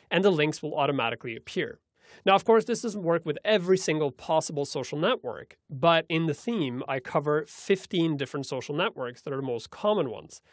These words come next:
So try and see if the one that you want to use is there, and if it's not, contact me and I may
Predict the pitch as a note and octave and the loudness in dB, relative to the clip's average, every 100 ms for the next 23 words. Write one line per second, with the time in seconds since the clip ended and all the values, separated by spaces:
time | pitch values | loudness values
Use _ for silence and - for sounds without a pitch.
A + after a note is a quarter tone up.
0 | _ - D3 - - D#3+ A3 D4+ D#4+ F#3+ | _ -8 -6 -6 0 2 2 -2 -6 -4
1 | F3+ F3+ F3 D#3+ - D#3+ C3+ C#3+ C#3+ C3 | -2 -2 -2 -4 -2 0 0 -2 0 -2
2 | A#2+ G3 A3 - F3 D#3 D3 - A3 F3 | -2 0 0 0 -4 -4 -6 -2 0 2
3 | A2+ B2+ - _ E3 C#3 B2+ B2 D3 D#3 | 0 -6 -14 _ -2 -2 -2 -4 0 2
4 | C4 - _ _ - C#3 D3+ F3 D#3+ G3+ | 0 -8 _ _ -4 -2 0 0 0 -4
5 | A#3 - D3 D3 D3 D#3+ | -4 -4 -2 0 0 0